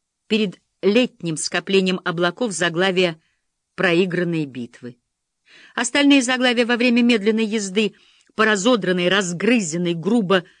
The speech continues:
зарубцевавшейся территории, где добывается пемза, к двухтрубному Крингсовскому заводу. Сейчас я говорю, как если бы вел экскурсию.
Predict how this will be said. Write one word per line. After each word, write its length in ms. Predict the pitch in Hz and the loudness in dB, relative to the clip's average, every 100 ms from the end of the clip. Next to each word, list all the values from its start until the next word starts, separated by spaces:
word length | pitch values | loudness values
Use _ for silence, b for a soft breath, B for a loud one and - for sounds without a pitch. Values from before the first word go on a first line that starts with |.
| b | b
зарубцевавшейся 1160 | - 180 233 233 - 240 226 185 156 - 170 - | -2 0 0 -2 -4 -2 0 -2 -4 -8 -8 -8
территории, 640 | 165 185 196 - 330 285 202 | -8 -6 -6 -4 -2 -2 -2
где 200 | 170 165 | -2 -4
добывается 640 | 165 180 170 147 - 175 | -2 0 0 -2 -4 -6
пемза, 680 | 170 - 170 151 139 131 139 b b b b _ _ _ _ | -6 -2 -2 -2 -6 -8 -10 b b b b _ _ _ _
к 140 | 156 | -8
двухтрубному 920 | 170 208 254 - - 269 160 156 185 214 _ | -4 0 0 -2 -2 -2 -2 -4 -4 -4 _
Крингсовскому 920 | - 220 156 - - 185 - - 208 | -2 -2 -2 -10 -12 -10 -10 -10 -10
заводу. 520 | 214 262 220 123 113 - _ _ _ _ _ _ _ _ _ | -6 -6 -6 -8 -12 -20 _ _ _ _ _ _ _ _ _
Сейчас 420 | - 165 170 160 | -10 -4 -4 -2
я 80 | 160 | -4
говорю, 460 | 160 160 160 147 _ _ _ _ _ _ _ | -2 -2 -2 -6 _ _ _ _ _ _ _
как 220 | 185 - | -8 -4
если 300 | 170 - 175 | -6 -4 -2
бы 120 | 180 | -2
вел 240 | 185 202 - | 0 0 -2
экскурсию. 880 | 240 - - - 294 - - 123 117 | -8 -8 -8 -4 -8 -6 -10 -10 -14